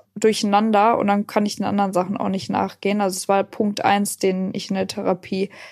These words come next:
überhaupt behandelt habe. Sozialkontakte, Me-Time, Haushalt und Spaziergänge mit Kaya, mit meinem Hund.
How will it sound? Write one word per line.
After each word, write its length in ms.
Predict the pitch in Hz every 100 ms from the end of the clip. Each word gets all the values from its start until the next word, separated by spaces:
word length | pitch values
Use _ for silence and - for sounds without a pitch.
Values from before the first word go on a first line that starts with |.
| - - _ -
überhaupt 380 | 196 190 202 -
behandelt 460 | 190 202 185 180
habe. 160 | 208 214
Sozialkontakte, 1500 | 208 202 196 - 208 208 220 247 233 247 240 - - 254 277 277
Me-Time, 920 | 214 220 233 - 254 240 247 262 294 - -
Haushalt 800 | 202 214 - 247 240 269 269 - _ _ _ - _ - - -
und 140 | 208
Spaziergänge 680 | - 214 - 220 202 196 214
mit 260 | 220 240 -
Kaya, 500 | - 165 175 185 180
mit 160 | -
meinem 300 | 220 208 202
Hund. 320 | 185 180 175